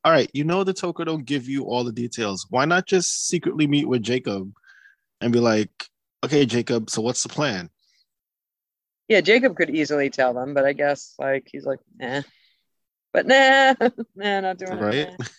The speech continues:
Speaker 2: Daniel agrees to go, and Sam Dad welcomes them to the planet where they're gonna, oh, 'cause he's, like, in deep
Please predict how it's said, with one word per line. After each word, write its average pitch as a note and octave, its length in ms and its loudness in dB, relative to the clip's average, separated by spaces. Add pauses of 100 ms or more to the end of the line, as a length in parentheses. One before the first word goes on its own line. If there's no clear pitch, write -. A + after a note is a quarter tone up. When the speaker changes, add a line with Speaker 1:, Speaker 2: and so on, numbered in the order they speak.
(800)
Speaker 2:
Daniel A3+ 380 6
agrees F#3+ 320 -2
to G3+ 100 -8
go, D3 400 -2 (380)
and D#3+ 140 -10
Sam D3+ 300 -2
Dad C#3 420 0 (640)
welcomes D3 440 -2
them C#3+ 340 -4 (1000)
to C4+ 80 -4
the C4 100 2
planet A3 380 0
where G3+ 140 0
they're F3+ 120 2
gonna, E3 440 -6 (280)
oh, F3 120 4
'cause E3 180 -2
he's, G3+ 200 -6
like, F#3 200 2
in F3 220 -4
deep E3 280 -2